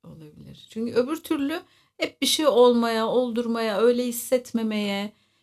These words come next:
kıyaslar, bir başkası gibi olmayan o gençlik yıllarında.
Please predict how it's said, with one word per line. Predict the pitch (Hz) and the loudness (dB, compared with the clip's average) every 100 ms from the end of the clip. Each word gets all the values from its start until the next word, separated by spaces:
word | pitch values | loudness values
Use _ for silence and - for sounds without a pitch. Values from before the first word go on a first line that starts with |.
| _ | _
kıyaslar, | - 269 240 233 - 226 208 202 196 - | 4 8 8 8 2 4 4 4 2 -2
bir | 226 | 0
başkası | 220 226 - 233 233 226 | 2 2 0 -2 -2 -8
gibi | 208 196 208 196 202 | -6 -2 -2 -2 -4
olmayan | 196 196 185 185 180 | -4 -4 -4 -6 -6
o | 190 | -6
gençlik | 190 190 185 - - - | -4 -4 -4 -6 -10 -10
yıllarında. | 180 175 175 175 180 | -6 -6 -6 -8 -6